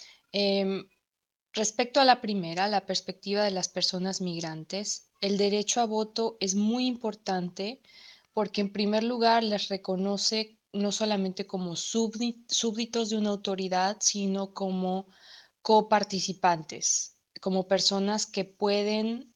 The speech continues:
em, en la misma manera que los ciudadanos nacionales, ser consultadas y expresar su voz sobre asuntos de gobierno que les competen.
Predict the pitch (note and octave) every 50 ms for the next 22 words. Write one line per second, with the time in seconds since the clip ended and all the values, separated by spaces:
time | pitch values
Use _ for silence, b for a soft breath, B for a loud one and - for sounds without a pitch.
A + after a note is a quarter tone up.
0 | _ _ _ F#3+ G3 F#3+ F#3 F3+ F3+ F3+ F3+ F3 F3 F3 - - _ _ _ _
1 | _ G3 G3 F#3+ F#3+ F#3+ G#3+ G#3+ A3+ B3 B3 A#3+ A3 G#3+ G#3 G#3+ G#3+ G#3+ - -
2 | G3 F#3+ F3 E3+ - - G3 F3+ F3+ F3 F3 F3 F3+ F#3 G3 F#3+ G3+ G3 F#3 -
3 | F#3 F3 E3+ F3 F3 F3 F3+ F#3 G#3 A#3+ C4+ - - - B B B B B B
4 | B B - - - G3+ G3+ G3+ A#3 A#3 A3+ A3+ A3 G3+ G3 - - A3 A3 A3
5 | A3 A3+ A3+ G#3+ - G3 F3+ - - - - F3 F3 - - F#3 F3+ - - -
6 | G#3+ G3+ F#3+ G3 G3+ G#3+ A#3 B3+ B3+ - - - - b b b b b b b
7 | b b b b b b b _ - - - A3+ A3+ A3+ A3 A3+ A#3 A3+ G#3 -
8 | A#3+ A#3 A3+ A#3 B3 A#3+ A3 A#3 A3 F#3+ F#3+ F#3+ G3 G3 G3 F#3+ G#3 G#3+ G#3 -
9 | G#3+ F#3+ F#3 F3+ - - - F#3 E3+ D#3+ - - F#3 E3 - - C#3 D3+ F3+ E3+